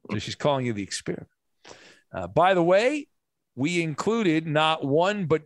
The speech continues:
two category clues in this letter.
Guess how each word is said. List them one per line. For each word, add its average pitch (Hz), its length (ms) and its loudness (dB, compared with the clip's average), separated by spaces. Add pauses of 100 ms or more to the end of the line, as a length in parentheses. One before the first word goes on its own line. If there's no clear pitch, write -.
two 190 720 0 (420)
category 233 920 2
clues 220 680 0 (100)
in 277 340 0
this 269 380 2
letter. 254 840 2